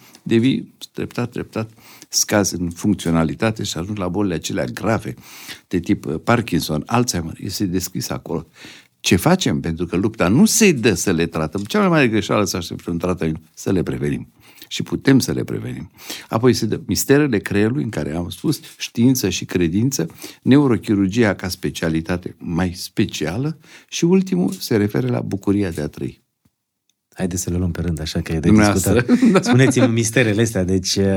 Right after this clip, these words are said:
Speaker 1: A, sunt foarte multe.
Speaker 2: spuneți-ne, pe, pe, așa, să înțelegem din podcastul ăsta, ce trebuie să facem să avem un creier sănătos?
Speaker 1: Din podcastul ăsta am înțelegem primul mister al creierului, care se numește conștiință.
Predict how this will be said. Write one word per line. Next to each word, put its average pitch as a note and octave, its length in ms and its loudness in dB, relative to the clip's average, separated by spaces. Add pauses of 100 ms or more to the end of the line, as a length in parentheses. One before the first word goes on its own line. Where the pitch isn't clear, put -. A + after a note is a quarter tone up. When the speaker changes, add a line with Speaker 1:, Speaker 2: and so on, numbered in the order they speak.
Speaker 1:
A, F#2+ 160 4
sunt A2 220 2
foarte G#2+ 260 2
multe. - 460 -6
Speaker 2:
spuneți-ne, E3 540 4 (460)
pe, - 100 0
pe, C3+ 180 2 (440)
așa, C#3 240 0
să B2+ 100 0
înțelegem B2+ 600 2 (140)
din A#2+ 180 4
podcastul A2+ 480 2
ăsta, B2+ 140 2
ce F3+ 180 2
trebuie D3 240 0
să C3 120 -2
facem C3 320 0
să A#2+ 100 0
avem A#2+ 200 2
un A2+ 80 2
creier G#2+ 220 2
sănătos? F#2 520 -2 (300)
Speaker 1:
Din B2+ 220 4
podcastul D3 520 2
ăsta C#3 140 0
am B2 80 6
înțelegem A#2+ 500 4
primul A2 420 4
mister F#2 300 2
al F2 80 4
creierului, A2+ 280 2
care G#2+ 120 4
se G2 60 -2
numește A#2 240 -2
conștiință. G#2 540 0